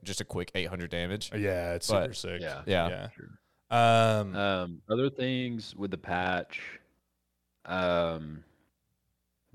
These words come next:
Speaker 3: something that felt really, really good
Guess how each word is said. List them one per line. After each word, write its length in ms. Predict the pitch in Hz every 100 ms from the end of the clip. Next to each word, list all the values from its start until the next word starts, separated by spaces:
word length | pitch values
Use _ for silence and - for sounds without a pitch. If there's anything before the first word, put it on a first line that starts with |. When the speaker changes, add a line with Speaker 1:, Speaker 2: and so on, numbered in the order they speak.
| -
Speaker 3:
something 360 | 117 139 131 131
that 160 | 101 92
felt 300 | - 104 95
really, 500 | 92 98 104 104 95
really 460 | 85 82 92 95 85
good 460 | 78 85 92 104